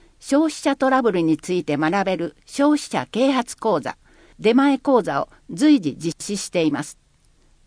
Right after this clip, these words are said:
また、生活教養講座、消費生活サポーター養成講座、金融経済講演会等を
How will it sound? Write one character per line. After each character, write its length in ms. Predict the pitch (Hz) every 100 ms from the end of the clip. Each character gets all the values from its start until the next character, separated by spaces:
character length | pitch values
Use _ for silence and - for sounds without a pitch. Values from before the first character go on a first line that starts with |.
| _ - _ _ _ _
ま 120 | 196
た、 180 | 196 202 - _ _
生 280 | - 285 302
活 260 | 302 294
教 300 | - 269 269
養 200 | 269 262
講 240 | - 226 165
座、 180 | - - _ _ _
消 260 | - 285
費 120 | 294 -
生 280 | - 269
活 260 | 262 262 240
サ 180 | - 247
ポ 220 | 247 226
ー 20 |
タ 300 | - 139 -
ー 40 | -
養 180 | 226 254
成 260 | 247 233
講 240 | 220 196 143
座、 160 | - - _ _ _ _ _
金 280 | - 302 302
融 200 | 294 285
経 260 | 294 269
済 240 | 262 262 254
講 280 | 254 247 247
演 180 | 226
会 240 | 202 131 113
等 200 | - 202
を 260 | 156 127